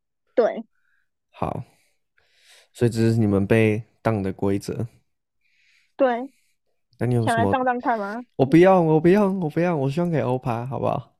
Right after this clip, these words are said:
Speaker 2: 我希望我要，
Speaker 1: <laughs>
Speaker 2: 我要欧趴。那你还有什么比较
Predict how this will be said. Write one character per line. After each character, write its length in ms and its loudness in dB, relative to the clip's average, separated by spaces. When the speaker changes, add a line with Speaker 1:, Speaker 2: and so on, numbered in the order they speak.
Speaker 2:
我 120 0
希 140 2
望 80 4
我 300 2
要， 180 -2
Speaker 1:
<laughs> 260 -20
Speaker 2:
我 80 -2
要 240 -2
欧 180 -4
趴。 340 -6
那 60 4
你 80 4
还 80 2
有 100 2
什 100 -6
么 120 -2
比 180 -16
较 160 -4